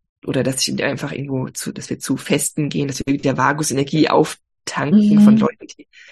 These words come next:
Speaker 1: halt gut drauf sind, die entspannt sind, die nicht nur so im Work- und Warrior-Modus <laughs> sind. Das ist total wichtig. Deswegen war es auch echt, ähm,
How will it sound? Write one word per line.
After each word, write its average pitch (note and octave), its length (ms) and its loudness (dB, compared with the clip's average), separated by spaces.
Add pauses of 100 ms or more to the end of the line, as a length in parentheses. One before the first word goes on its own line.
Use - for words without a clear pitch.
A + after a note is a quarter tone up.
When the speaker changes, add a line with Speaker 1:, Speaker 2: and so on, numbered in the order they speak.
(120)
Speaker 1:
halt C3 220 -6
gut D3 240 -2
drauf D3 240 2
sind, D3 180 -4
die C#3+ 80 -4
entspannt C#3+ 640 -6
sind, F#3+ 480 -4 (460)
die D3+ 80 -2
nicht D#3 120 -2
nur D3+ 140 2
so D#3 120 0
im C#3 520 -4
Work- C3 320 4
und D3 260 -2
Warrior-Modus D#3+ 1000 4 (100)
<laughs> - 80 -8
sind. - 640 -2 (920)
Das F3 160 -6
ist - 240 -4
total D3+ 240 2
wichtig. E3+ 360 0
Deswegen - 280 -2
war - 100 2
es - 140 -2
auch - 160 0
echt, - 400 -4
ähm, C3+ 380 -2